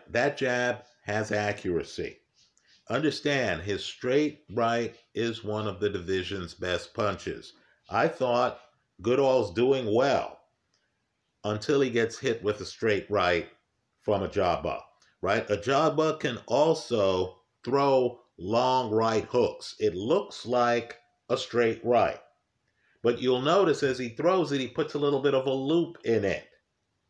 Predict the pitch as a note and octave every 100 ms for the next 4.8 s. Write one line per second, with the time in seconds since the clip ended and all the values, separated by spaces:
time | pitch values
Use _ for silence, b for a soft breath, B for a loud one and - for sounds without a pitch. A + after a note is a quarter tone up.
0 | _ _ _ _ _ _ _ _ _ _
1 | _ _ _ _ _ _ - F3+ F#3+ E3
2 | C3+ F3+ F3+ E3 D3 D#3 D3+ C#3 - -
3 | D3 E3 - - D3+ D3 F3 F3 C3+ A#2+
4 | - - B2 A2 - A2 G#2 B1+